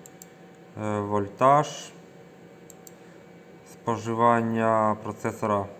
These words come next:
сімдесят чотири вати. До речі, відеокарточка споживає, ну, сто двадцять вісім, сто тридцять два вати. Так,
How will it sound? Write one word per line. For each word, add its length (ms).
сімдесят 800
чотири 320
вати. 460
До 140
речі, 280
відеокарточка 760
споживає, 760
ну, 140
сто 200
двадцять 320
вісім, 320
сто 160
тридцять 360
два 220
вати. 460
Так, 380